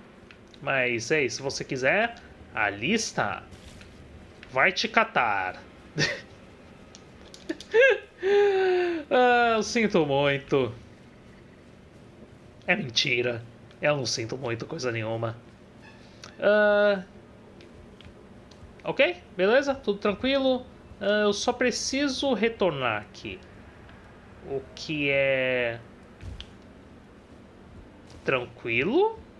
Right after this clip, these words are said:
relativamente. Meu, aqui você percebe como essa parte de Caelid é tão alta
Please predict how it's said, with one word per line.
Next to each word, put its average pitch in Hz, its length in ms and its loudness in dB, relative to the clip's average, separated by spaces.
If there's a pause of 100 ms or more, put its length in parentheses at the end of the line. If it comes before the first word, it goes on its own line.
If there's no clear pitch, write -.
(100)
relativamente. 135 1080 -2 (760)
Meu, 156 360 2 (220)
aqui 135 220 2
você 480 200 4
percebe 185 440 0
como 151 500 0 (560)
essa 160 240 2
parte 156 280 2
de 143 80 -2
Caelid 143 460 0
é 117 120 -2 (340)
tão 202 400 4 (380)
alta 147 720 0